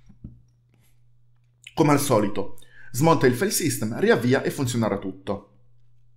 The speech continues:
Prima di finire il video voglio darti ancora un bonus. System Rescue C D contiene anche il software Test Disk,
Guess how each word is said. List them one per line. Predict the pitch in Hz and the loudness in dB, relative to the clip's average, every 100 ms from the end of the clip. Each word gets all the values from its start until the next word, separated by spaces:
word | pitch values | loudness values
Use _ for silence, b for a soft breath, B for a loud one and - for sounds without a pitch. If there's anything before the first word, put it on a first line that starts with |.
| _ _ _ _ _ _ _ - - _ _ - _ _ _ _ _ _ _ _ _ - | _ _ _ _ _ _ _ -20 -20 _ _ -20 _ _ _ _ _ _ _ _ _ -14
Prima | - 285 220 | -2 2 2
di | |
finire | - 185 226 | 0 -2 -2
il | 247 | -2
video | 202 127 101 | 0 2 2
voglio | 135 131 | 2 2
darti | 135 123 | 0 0
ancora | 117 143 160 | 0 2 2
un | 113 | 0
bonus. | 90 95 98 - - _ _ _ B B B B | -2 -6 -8 -12 -14 _ _ _ B B B B
System | - 277 208 160 | -2 0 2 2
Rescue | 196 - | 0 -2
C | - 123 | -2 -2
D | 117 120 | -2 -2
contiene | - 165 151 | -6 -6 -4
anche | 139 - | -4 -4
il | 220 | -4
software | 226 - - 120 | -4 -2 -2 -2
Test | - 214 - | -4 -6 -4
Disk, | 131 107 101 - 110 - | -4 -4 -6 -6 -8 -8